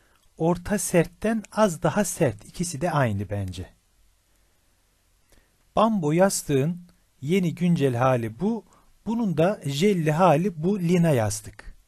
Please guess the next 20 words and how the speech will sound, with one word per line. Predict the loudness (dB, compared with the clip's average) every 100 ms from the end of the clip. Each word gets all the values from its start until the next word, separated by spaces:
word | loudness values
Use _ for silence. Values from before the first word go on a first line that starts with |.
| _ _ _ -6
Visco | -4 0 -2
Foam'ın | 2 2 4 2
sayfasından | 0 2 2 0 -2 0 2 2
da | 0
gördüğümüz | 0 0 2 0 0 0
üzere | -2 -4 -2 -4 -6 _ _
Lina | -2 2 2 2
adında | 2 0 0 -2
iki | -2 -4 -4
tane | 0 2 2
yastığı | 4 4 4 0 -2 -2
bulunuyor. | -4 -4 -6 -8 -12 _ _ _
Ürünlerin | -2 0 2 2 2 -2 2
ölçüleri | 2 2 0 0 0 0
aynı. | 2 2 2 -4 -14 _
Sadece | -16 -4 2 4 4 0 0 -2
biri | -2 0 0
jelli, | 2 2 2 0 -2 -4 _ _ _ -4
biri | 0 2
jelsiz. | 4 4 4 -2 -10 -14 -18